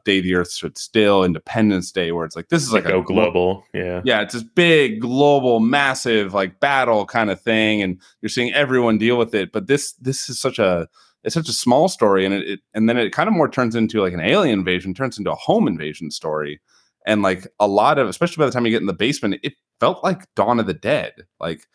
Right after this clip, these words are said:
Speaker 1: this became
Speaker 2: Night
Speaker 1: a
Speaker 2: of, or
Speaker 1: zombie
Speaker 2: Night of, Night of the Living
Speaker 1: or
Speaker 2: Dead,
Speaker 1: n-,
Speaker 2: yeah.
Speaker 1: sorry, yeah, Night of the Living Dead.
Speaker 2: Yeah.
Speaker 1: Um, where it became, like, a zombie story, too. Like, the, I,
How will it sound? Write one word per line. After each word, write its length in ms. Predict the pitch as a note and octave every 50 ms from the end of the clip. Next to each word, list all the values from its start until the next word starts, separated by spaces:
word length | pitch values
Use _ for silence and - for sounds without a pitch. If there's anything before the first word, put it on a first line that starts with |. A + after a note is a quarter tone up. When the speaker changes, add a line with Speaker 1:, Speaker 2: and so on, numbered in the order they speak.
| _ _ - _
Speaker 1:
this 80 | C3+ -
became 160 | - B2 B2+
Speaker 2:
Night 100 | A#2+ A2
Speaker 1:
a 60 | G2+
Speaker 2:
of, 60 | F#2 F2
or 20 |
Speaker 1:
zombie 220 | - - - G#2
Speaker 2:
Night 100 | G#2 G#2
of, 160 | G2+ F#2 - -
Night 200 | A2 G#2 G#2 G2
of 40 | F2+
the 60 | F#2
Living 300 | F#2 F#2+ G2 F#2 F#2 F2+ E2
Speaker 1:
or 140 | - C#3 B2+
Speaker 2:
Dead, 120 | A#2+ C3
Speaker 1:
n-, 40 | G#2
Speaker 2:
yeah. 140 | G2 F#2+ F#2+
Speaker 1:
sorry, 240 | C3+ A2 E2 F2+
yeah, 100 | A2 A#2
Night 220 | G2+ G2+ A2+ B2 A#2+
of 80 | A#2
the 40 | G2+
Living 300 | G#2 B2+ C#3+ C#3 G2+ E2+
Dead. 180 | D#2+ F2 E2+ D#2+
Speaker 2:
Yeah. 360 | F#2+ F#2 F2+ F2 F2+ F2+ F2+ - -
Speaker 1:
Um, 320 | A#2+ A#2 A2 G#2 G#2 -
where 120 | _ C#3 C#3
it 60 | C3+
became, 320 | C3+ C3 - F3 F3 D#3+
like, 140 | D#3 D3 C3+
a 140 | C#3 B2 A2+
zombie 420 | G#2+ A2+ A#2+ - G4 F#4+ - G#2
story, 460 | F#2 - - G2 E2+ D#2+ D2+ C2+ D2 D#2
too. 260 | - - D#4 D4+ F#2
Like, 220 | F2 F#2 F2+ F#2
the, 120 | - A2+ - -
I, 120 | D3+ D3+